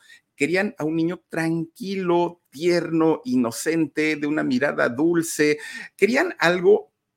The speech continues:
muy celestial y eso iba a estar muy difícil, mucho, muy difícil. Bueno, pues resulta que allá en Madrid se hace el casting,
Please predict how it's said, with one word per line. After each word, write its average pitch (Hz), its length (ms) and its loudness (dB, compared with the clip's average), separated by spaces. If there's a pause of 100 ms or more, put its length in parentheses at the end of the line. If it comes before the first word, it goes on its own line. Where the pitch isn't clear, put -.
(120)
muy 190 380 2
celestial 143 640 0
y 143 160 0
eso 180 220 0
iba 175 160 -2
a - 20 0
estar 151 460 0 (300)
muy 147 560 2
difícil, 113 580 -6
mucho, 160 400 2
muy 110 160 -2
difícil. - 460 -16
Bueno, 90 180 -8 (380)
pues 123 160 4
resulta 170 340 -6
que - 80 -4
allá 147 140 0
en 143 60 0
Madrid 113 440 -2
se - 240 -2
hace 90 220 -2
el 87 120 -8
casting, 117 540 -2